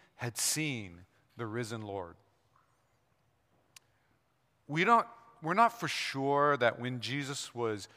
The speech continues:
doing his earthly ministry, we're not for sure that, that Paul ever interacted with Jesus. We think he probably did. He, he must have known about him. He was a Pharisee.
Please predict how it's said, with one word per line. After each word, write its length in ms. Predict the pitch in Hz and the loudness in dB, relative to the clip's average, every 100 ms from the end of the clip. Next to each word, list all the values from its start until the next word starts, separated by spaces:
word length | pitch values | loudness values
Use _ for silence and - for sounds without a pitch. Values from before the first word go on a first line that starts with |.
| - _ 113 | -20 _ -8
doing 340 | 131 143 143 | -2 0 0
his 200 | 139 113 | -2 2
earthly 340 | 131 127 127 | 2 0 -4
ministry, 560 | 117 110 127 127 - 143 | -6 -6 -4 -6 -4 -4
we're 140 | 139 | -2
not 180 | 185 226 | 2 2
for 140 | - 170 | 2 -4
sure 640 | - - 165 123 113 120 - - _ 120 | -4 -2 2 2 2 -2 -12 -20 _ 2
that, 420 | 131 127 123 - - - - _ _ - 127 | 8 8 8 2 -20 -20 -20 _ _ -14 0
that 340 | 127 117 - | 2 2 -2
Paul 420 | - 147 143 139 | 2 8 10 10
ever 540 | 127 131 117 123 113 110 - - | 8 2 0 -2 -2 -6 -16 -8
interacted 560 | 135 120 110 113 117 | -2 2 4 2 -4
with 140 | 104 104 | -10 -10
Jesus. 600 | - 101 98 - - - _ _ _ _ _ _ _ | -10 -10 -12 -14 -16 -18 _ _ _ _ _ _ _
We 80 | 143 | 0
think 280 | 214 277 254 - - _ - | 4 4 2 -10 -20 _ -12
he 120 | 127 | -6
probably 320 | - 117 107 | 2 2 2
did. 340 | 104 104 120 147 _ _ _ _ _ _ _ _ | -6 -6 -6 -8 _ _ _ _ _ _ _ _
He, 340 | 120 110 107 101 | -8 -6 -8 -6
he 140 | 131 | 4
must 260 | 139 165 147 | 6 6 4
have 200 | 123 101 - | -2 -4 -12
known 280 | 120 135 185 | 4 6 6
about 300 | 190 107 107 | 6 4 4
him. 160 | 120 123 | 0 -4
He 140 | 127 | -4
was 200 | 123 110 | -4 -4
a 60 | 104 | -6
Pharisee. 800 | - - 120 147 - 110 117 | -4 2 4 4 0 -6 -8